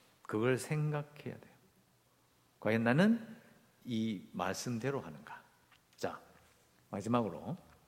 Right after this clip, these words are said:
더 이제 말씀드리고 싶은 게 있어요. 여러분, 모세가 신명기를 적을 때는요, 여러분 보실 때에 여기가, 이쪽이 이집트죠.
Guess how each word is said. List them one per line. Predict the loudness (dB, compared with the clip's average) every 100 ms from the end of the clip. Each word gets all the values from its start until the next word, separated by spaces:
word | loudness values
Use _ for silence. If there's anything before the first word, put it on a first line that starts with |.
| _ -20 -20 _ -20 -20 _ _
더 | 4 8 8 6
이제 | 4 0 -2 -6 -16 -20 _ _ _ _
말씀드리고 | -2 0 2 0 0 -2
싶은 | -4 -10
게 | -12
있어요. | -12 -14 -18 _ -20 -20 -20 -16 -16 -16 -20 2
여러분, | 6 8 6 2 -6 -20 -20 -20 -20 _ _ _ _ -20 -20 _ -2
모세가 | 2 6 6 8 6
신명기를 | 4 2 4 6 6 4
적을 | 4 2
때는요, | 0 -2 -2 -4 -4 -8 -20 -6 2
여러분 | 2 2
보실 | 0 -2 -2
때에 | -2 -4 0
여기가, | 0 0 0 0 -2 -12 -20 -10 -6
이쪽이 | 2 2 4 2
이집트죠. | 0 -4 -6 -4